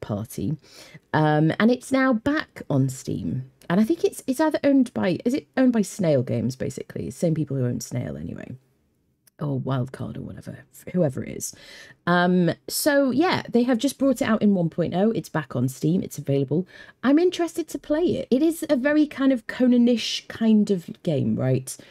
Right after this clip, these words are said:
With friendos and adventure and stuff. And there's a new map called Dongzu or something like that. I'm butchering that probably. There's a, there's a volcano in the, um,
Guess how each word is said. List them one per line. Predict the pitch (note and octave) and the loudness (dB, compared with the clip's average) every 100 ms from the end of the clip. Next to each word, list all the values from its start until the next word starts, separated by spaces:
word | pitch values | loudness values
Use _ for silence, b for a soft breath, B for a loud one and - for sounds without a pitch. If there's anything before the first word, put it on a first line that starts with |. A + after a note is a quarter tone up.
| B B B B | B B B B
With | E3 D#3 | -8 -2
friendos | - D#3 D3+ C#3+ C#3+ C#3+ | 0 2 4 2 2 2
and | C3 B2 A#2+ | 2 2 2
adventure | C3+ C3+ C#3 - - | -2 -2 -2 -4 -6
and | A#2 - | -6 -6
stuff. | - G#2 F3 - - | -8 -6 -6 -8 0
And | F3 | 2
there's | E3+ | 4
a | F#3 | 4
new | G#3 A#3+ | 4 4
map | D3 B2+ D#3 - | 2 0 -4 -12
called | - E3 C3+ C3 _ _ _ - | -4 -2 -2 -6 _ _ _ -4
Dongzu | E3+ G3+ F#3+ F#3+ A3+ | 2 2 2 2 2
or | B3+ | 2
something | A#3 B3 A#3+ | 0 -2 0
like | A#3+ - | -4 -4
that. | B2 - _ | -6 -8 _
I'm | F#3+ F3+ D#3+ | -4 -2 -2
butchering | E3 - - - | -4 -4 -4 -6
that | E2+ C3 | -6 -6
probably. | - - G#2+ C#3+ B B B | -10 -8 -4 -4 B B B
There's | A#3 A#3 | -2 0
a, | |
there's | G3 - G3 | 0 -2 0
a | |
volcano | F#3 F3 - F#3 C#3+ F#2 - | 0 -2 -4 -4 -2 -4 -6
in | - B2+ B2 - | -6 -4 -4 -6
the, | B2+ A#2+ - | -6 -6 -10
um, | A#2 A2+ - C3+ | -10 -12 -12 -14